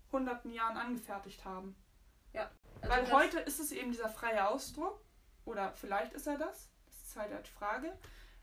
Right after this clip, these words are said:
Speaker 1: ähm, und früher halt f-, einfach ein Handwerk auch.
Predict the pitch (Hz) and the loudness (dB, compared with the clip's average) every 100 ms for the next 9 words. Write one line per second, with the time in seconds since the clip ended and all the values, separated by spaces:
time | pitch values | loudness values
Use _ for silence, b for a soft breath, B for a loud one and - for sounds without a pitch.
0 | - 233 233 220 - 233 233 - - - | -8 -6 -6 -6 -6 -8 -8 -12 -16 -20
1 | - - - 247 262 294 302 262 262 254 | -18 -14 -6 2 4 4 0 0 0 0
2 | - - - 240 247 - 247 302 - 175 | -4 -6 -2 -2 -4 -6 0 0 0 -6
3 | - 175 185 | -4 -6 -6